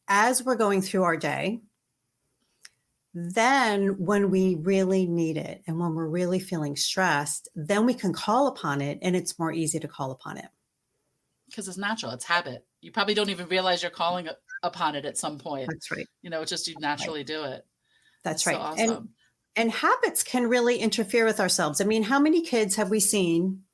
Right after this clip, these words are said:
Speaker 2: <laughs> I'm
Speaker 1: sit
Speaker 2: the
Speaker 1: like that?
Speaker 2: worst. I know it. <laughs> I'm the
Speaker 1: Well,
Speaker 2: worst posture.
Speaker 1: we all do. So what's happening here is I'm cutting off my breathing. There's a lot of tension in my shoulders.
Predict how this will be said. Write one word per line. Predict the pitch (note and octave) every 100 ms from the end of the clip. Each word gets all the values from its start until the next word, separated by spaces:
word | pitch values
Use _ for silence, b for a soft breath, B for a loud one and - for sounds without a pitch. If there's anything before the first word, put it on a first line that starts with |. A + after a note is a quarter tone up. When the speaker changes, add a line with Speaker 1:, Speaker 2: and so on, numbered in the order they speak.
| _ _
Speaker 2:
<laughs> | _ _ -
I'm | B2+ B B B _ _ _ _ _ _
Speaker 1:
sit | - G#3
Speaker 2:
the | G3
Speaker 1:
like | F3+
that? | D#3+
Speaker 2:
worst. | - - -
I | F#3+
know | F#3 E3+
it. | E3 D#3+
<laughs> | - - - -
I'm | A#3+
the | C#4+
Speaker 1:
Well, | C#4+ C#4+
Speaker 2:
worst | - A3+
posture. | - - C4
Speaker 1:
we | D4
all | D4 E4+
do. | F#4 G3 -
So | - D4
what's | C4+ C4+
happening | - D4 E4 E4+ C#4+ A#3+ G#3+
here | F#3+ D#4+ D4+ G#3+ F3 E3+ A3 B B B _
is | A3+ A3 G#3+ G3+ - - _ _ _ _ _ _ _ -
I'm | G#3+ G#3+
cutting | - A#3+ B3 B3
off | G#3+ G3
my | G3+ F3+
breathing. | D#3 D3 C#3+ G3 C4 - _ _ _ _ _ _ _ B B B -
There's | A3 G#3+
a | G3+
lot | G3 G#3 B3+
of | C#4+
tension | - G#3+ F#3+ G3
in | F3
my | D#3+
shoulders. | D#3 - D3 D3 - C4 -